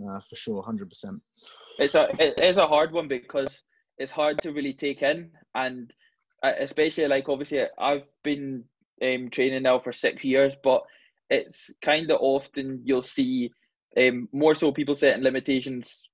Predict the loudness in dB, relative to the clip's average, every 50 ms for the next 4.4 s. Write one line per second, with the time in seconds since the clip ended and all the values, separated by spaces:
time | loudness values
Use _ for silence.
0 | _ _ -10 -4 -4 -4 -2 2 4 4 4 4 2 0 0 2 2 2 4 6
1 | 6 4 4 2 0 0 0 -2 -2 -2 0 0 2 2 0 0 2 2 4 4
2 | 4 2 2 -2 -2 0 0 0 2 4 4 4 6 4 2 0 -2 -4 -2 0
3 | 0 0 0 -2 -6 0 2 2 2 0 -2 -6 -6 -4 -4 -4 -2 0 2 2
4 | 2 2 2 _ 4 4 4